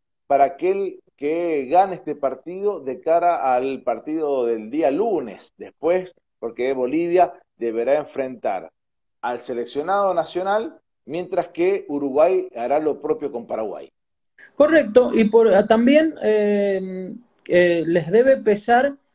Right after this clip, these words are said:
Speaker 2: que hay equipos que ya están logrando el objetivo, como es el caso de Argentina, que es posicionarse dentro de los clasificados.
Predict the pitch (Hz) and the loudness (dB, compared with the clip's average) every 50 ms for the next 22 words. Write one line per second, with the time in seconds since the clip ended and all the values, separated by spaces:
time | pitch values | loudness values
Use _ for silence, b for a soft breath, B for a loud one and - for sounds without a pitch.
0 | _ _ _ 180 185 208 233 247 233 220 233 247 262 247 269 247 - 190 185 202 | _ _ _ -6 -4 -4 -4 -4 -6 -8 -8 -10 -10 -10 -10 -8 -6 -6 -4 -4
1 | 226 208 208 - 233 240 247 233 214 196 196 214 262 269 247 220 196 185 180 170 | -4 -4 -4 -6 -4 -2 -2 -2 0 0 0 0 0 -2 -2 -2 -4 -4 -4 -4
2 | 165 - - 175 170 - 208 208 220 220 208 190 180 180 185 165 - 180 180 - | -6 -8 -12 -12 -10 -6 -4 -2 -2 -2 -2 -4 -8 -12 -12 -10 -10 -10 -8 -6
3 | 185 185 185 - 202 196 196 190 196 - 220 226 220 214 202 196 196 214 226 220 | -6 -6 -6 -4 -2 -2 -2 -2 -4 -8 -10 -10 -10 -10 -10 -10 -10 -12 -14 -18
4 | b b b b b b b - 175 165 - - 185 180 - 175 170 170 - 180 | b b b b b b b -10 -10 -8 -4 -4 -4 -4 -2 -4 -4 -2 -2 -2
5 | 175 180 180 185 214 208 - 214 196 180 180 185 - 185 170 165 160 - - 151 | -2 0 0 -2 -2 -2 0 0 0 0 0 -2 -2 0 0 0 0 -2 -2 -4
6 | 151 147 - - 139 - - 139 139 - 143 127 120 120 120 120 | -4 -4 -4 -6 -10 -8 -8 -8 -4 -2 0 2 2 0 0 -4